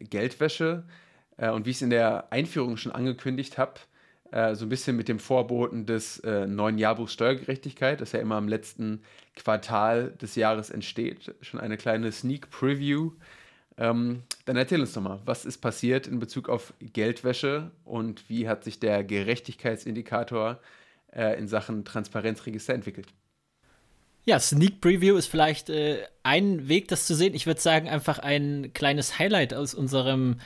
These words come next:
Speaker 2: Gerechtigkeitsjahr quasi im Jahrbuch Steuergerechtigkeit haben wir ja seit, äh, zwanzig dreiundzwanzig acht Gerechtigkeitsindikatoren. Die sind auch schön auf einem, äh, A fünf Blatt auch illustriert nachzuvollziehen, damit jeder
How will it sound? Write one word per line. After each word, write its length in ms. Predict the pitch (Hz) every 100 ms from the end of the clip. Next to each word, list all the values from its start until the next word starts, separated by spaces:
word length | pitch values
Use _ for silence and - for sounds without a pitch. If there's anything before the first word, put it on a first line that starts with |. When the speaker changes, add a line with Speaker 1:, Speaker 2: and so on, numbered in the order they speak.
| - - -
Speaker 2:
Gerechtigkeitsjahr 1120 | - - 131 156 - 156 - 139 131 - 151
quasi 320 | 165 165 156
im 160 | 143 143
Jahrbuch 360 | 135 156 156 123
Steuergerechtigkeit 1000 | - 165 180 160 147 156 - 156 151 - - - -
haben 180 | 139 170
wir 120 | 170
ja 220 | 160 156
seit, 360 | 139 135 131 -
äh, 300 | 143 135 131
zwanzig 540 | - 139 135 123 -
dreiundzwanzig 800 | - 143 156 - 151 151 143 -
acht 500 | - 165 - - - - - - - -
Gerechtigkeitsindikatoren. 1300 | 160 170 - - - 185 175 170 156 156 - 175 151
Die 80 | 127
sind 200 | 147 -
auch 120 | -
schön 340 | - 147 170
auf 260 | 156 165 -
einem, 420 | 127 127 127 123 123 - - - -
äh, 140 | 127
A 180 | 127 107
fünf 320 | - 185 220
Blatt 280 | - 170 -
auch 220 | 131 135
illustriert 460 | 143 135 - 143 127
nachzuvollziehen, 920 | 131 - - 180 180 170 - 175 165 156 - -
damit 300 | 147 147 120
jeder 540 | 127 170 190 180 165